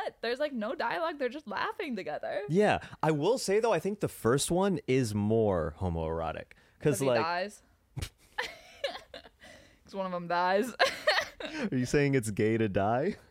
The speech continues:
Speaker 1: I'm saying a lot. Hollywood loves to kill off a gay guy. <laughs>
Speaker 2: Mm. Preach.
Speaker 1: Yeah,
Speaker 2: Preach.
Speaker 1: talk about that. <laughs>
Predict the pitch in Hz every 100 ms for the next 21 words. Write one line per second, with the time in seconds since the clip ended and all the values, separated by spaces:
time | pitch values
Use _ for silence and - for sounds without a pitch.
0 | _ _ - 233 247 247 254 247 233 214
1 | 214 214 220 208 208 190 196 196 214 208
2 | 220 208 220 220 254 320 285 285 285 -
3 | - - 453 269 95 104 113 110 101 92
4 | 80 - _ - 349 294 - 113 107 -
5 | - - 330 - 226 254 269 262 254 240
6 | 240 240 226 240 247 - 427 392 -